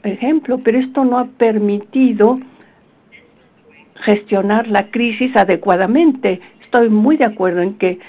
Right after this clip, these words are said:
en, en vez de menos cooperación internacional, requerimos más cooperación internacional en todos los niveles,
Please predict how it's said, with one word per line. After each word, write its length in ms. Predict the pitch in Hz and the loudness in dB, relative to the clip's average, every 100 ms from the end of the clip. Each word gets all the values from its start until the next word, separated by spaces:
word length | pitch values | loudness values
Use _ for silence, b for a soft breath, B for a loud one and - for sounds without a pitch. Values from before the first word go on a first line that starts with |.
| B | B
en, 380 | - 202 190 254 | -4 -2 -2 -4
en 240 | - 190 185 | -4 -2 2
vez 180 | 269 269 | 2 2
de 140 | 208 | -2
menos 520 | 180 233 330 190 170 | 0 2 4 2 -2
cooperación 560 | - 190 180 170 233 247 | -8 -6 -4 -6 -4 -2
internacional, 640 | 226 196 190 190 185 226 | -2 -2 -4 -4 -2 0
requerimos 600 | 220 208 208 214 214 - | -2 -2 0 0 0 -4
más 360 | 190 202 262 262 | -4 0 0 0
cooperación 560 | 208 208 185 190 220 | -4 -4 -6 -4 -4
internacional 680 | 220 214 196 180 185 185 240 - | -2 -2 -2 -2 -4 -2 -2 -2
en 160 | 196 | -4
todos 340 | 208 254 269 233 | 0 2 4 2
los 160 | 214 | 0
niveles, 420 | 214 190 165 160 | 0 0 0 0